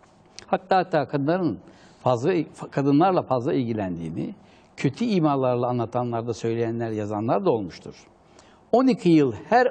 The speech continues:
an yanında yaşayan ben, bu tür söylentileri nefretle kınıyorum. Kötü bir iftiradan ileriye geçemez bu söylentiler. Ama bu dedikodulara sebepler esasında biraz vardır. Bazı yerlerde, bazı geceler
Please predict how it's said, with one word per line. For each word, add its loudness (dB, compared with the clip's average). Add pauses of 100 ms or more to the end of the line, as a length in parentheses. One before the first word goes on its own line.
an 0
yanında 0
yaşayan -2
ben, 0 (680)
bu 2
tür 0
söylentileri 0
nefretle -2
kınıyorum. -12 (1200)
Kötü 0
bir 2
iftiradan 0
ileriye 2
geçemez -2 (160)
bu -12
söylentiler. -6 (1120)
Ama 0 (100)
bu 0
dedikodulara 2
sebepler -2 (140)
esasında -4
biraz -6
vardır. -4 (440)
Bazı 2
yerlerde, 0
bazı 2
geceler -2